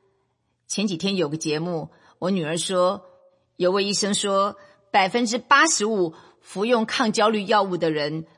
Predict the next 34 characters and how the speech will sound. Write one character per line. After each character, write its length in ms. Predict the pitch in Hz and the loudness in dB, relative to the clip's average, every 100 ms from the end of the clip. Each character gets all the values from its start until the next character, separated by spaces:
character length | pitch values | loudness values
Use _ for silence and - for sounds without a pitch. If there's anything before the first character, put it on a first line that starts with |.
| - | -6
不 100 | 220 | -4
需 200 | - 247 | -2 -4
服 220 | - 170 | -4 -2
药， 420 | 180 185 151 - - | 4 4 4 -2 -2
可 100 | 190 | 0
用 200 | 208 196 | 2 0
其 180 | - | -2
他 160 | 180 214 | 2 2
方 240 | - 240 | 2 2
式 200 | 247 233 | 2 0
解 200 | 185 170 | -2 -4
决。 360 | 139 110 104 - _ - | -4 -8 -10 -10 _ -6
我 100 | 254 | 0
相 200 | 247 370 | 2 2
信 200 | 370 320 | 2 2
这 160 | 339 277 | 4 4
点， 480 | 320 196 185 170 - _ _ - | 4 2 2 -2 -14 _ _ -2
很 180 | 254 | 0
多 120 | 294 359 | 2 2
医 120 | 349 | 2
生 400 | 349 330 339 359 - | 4 6 4 0 -8
只 120 | - | -4
是 360 | - 254 247 240 - | -2 0 0 0 -4
随 240 | - 254 330 | -4 2 2
手 180 | 254 | 2
开 220 | 220 - 294 | 0 2 4
药， 360 | 302 247 175 - - _ _ _ _ _ _ _ | 6 6 4 -4 -20 _ _ _ _ _ _ _
你 140 | 240 196 | 0 2
不 120 | 214 | 4
用 160 | 262 | 4
接 220 | 233 233 240 | 4 2 4
受。 480 | - 185 139 - - - | 4 2 0 -8 -12 -2
但 120 | 294 | 0
是 340 | - 277 240 | 2 0 -2